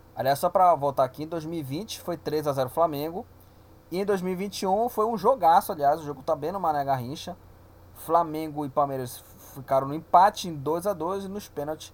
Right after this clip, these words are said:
seis a cinco para o Flamengo, foi um jogaço, aliás, foi um jogaço entre Flamengo e Palmeiras. E aí, né,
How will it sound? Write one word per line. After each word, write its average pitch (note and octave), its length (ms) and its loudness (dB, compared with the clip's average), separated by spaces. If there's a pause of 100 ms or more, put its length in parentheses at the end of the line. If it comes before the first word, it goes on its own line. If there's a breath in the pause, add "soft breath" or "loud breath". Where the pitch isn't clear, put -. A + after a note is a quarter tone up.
(400 soft breath)
seis G#3+ 580 0
a D#3+ 120 4
cinco D3 440 -10
para C3+ 200 0
o C3 40 -4
Flamengo, C3 440 -6
foi F3+ 160 -6
um G#3+ 280 -4
jogaço, E3 500 -2
aliás, G2+ 280 -14
foi - 160 -20
um - 60 -16
jogaço B2+ 320 -6
entre B2+ 100 -10
Flamengo B2 480 -8 (500 soft breath)
e D#3 220 -6 (240)
Palmeiras. C3+ 680 2
E A#3 100 2
aí, F3+ 260 2
né, G3 220 -4